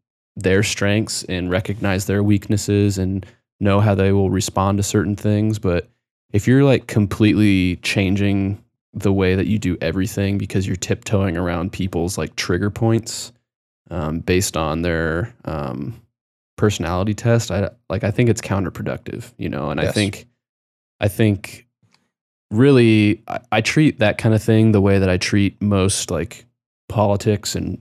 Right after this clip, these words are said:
Speaker 1: religion and all these things, where it doesn't really matter to anyone else what my personality type is or what my, um, Enneagram type is or whatever, because that's for me to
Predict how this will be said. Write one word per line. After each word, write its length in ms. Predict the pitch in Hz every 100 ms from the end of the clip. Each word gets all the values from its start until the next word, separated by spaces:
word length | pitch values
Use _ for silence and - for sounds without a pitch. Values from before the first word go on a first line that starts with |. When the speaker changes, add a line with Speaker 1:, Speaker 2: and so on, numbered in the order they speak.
| -
Speaker 1:
religion 540 | 90 95 104 104 101
and 80 | 95
all 160 | 87 98
these 220 | 104 104
things, 320 | 104 104 107
where 340 | 98 92 87 101 - _ _ _ _ _ -
it 60 |
doesn't 220 | 113 147 143
really 380 | 147 127 98 95 _ _ _ _ _ -
matter 480 | 95 104 95 104 107
to 180 | - -
anyone 320 | 101 98 85
else 420 | 87 107 - -
what 180 | 98 78
my 540 | 95 95 98 98 107 - _ _ _ _ _ -
personality 680 | - 98 - 85 85 101 107
type 320 | 107 107 107
is 360 | 110 113 113 -
or 160 | 92
what 200 | 92 95
my, 540 | 90 90 87 85 90 104 -
um, 220 | 82 80
Enneagram 500 | - 95 107 107 104 101
type 280 | 104 104
is 180 | 107 101
or 60 | 104
whatever, 320 | 104 104 107
because 460 | 95 98 95 85 98
that's 200 | 92 104
for 180 | - 92
me 380 | 98 87 90
to 480 | 82 92 80 82 90